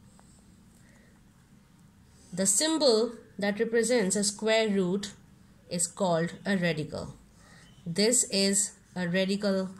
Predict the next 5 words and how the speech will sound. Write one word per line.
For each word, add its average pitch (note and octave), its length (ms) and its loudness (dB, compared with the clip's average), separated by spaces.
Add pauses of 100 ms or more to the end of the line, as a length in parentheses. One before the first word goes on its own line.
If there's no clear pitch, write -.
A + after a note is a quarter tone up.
(360)
sign. - 600 -2 (840)
Okay, F#3+ 440 -2 (460)
this E3 220 0
is A#3+ 120 2
called A#3 540 0